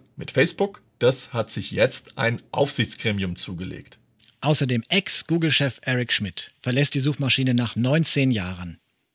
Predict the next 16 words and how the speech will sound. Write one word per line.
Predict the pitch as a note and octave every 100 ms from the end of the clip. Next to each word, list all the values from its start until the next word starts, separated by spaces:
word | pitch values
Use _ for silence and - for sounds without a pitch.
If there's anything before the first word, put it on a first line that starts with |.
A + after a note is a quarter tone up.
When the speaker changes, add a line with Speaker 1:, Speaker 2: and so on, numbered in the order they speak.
| _ _ -
Speaker 1:
Und | - C3 C3 B2+ G#2+
wir | A2+ A2
reden | G2+ A#2 A#2 B2
über | B2+ C#3 B2+ A2+ G#2+
einen | G#2+ A2+ A#2 G#2+
Autoboss | A2 B2+ A#2+ G2 A2+ A#2
im | - A2+
Silicon | - B2+ A#2+ A2+ B2 A2
Valley, | G#2 G#2 A#2+ B2 -
der | B2+
nach | C3 C3 F3+ -
wie | B2+
vor | G#2+ - A2 G2+
durchdreht, | - B2 A#2 - G2 F2+ - -
Elon | C3+ C#3 B2+ A#2
Musk. | G2+ F2 - -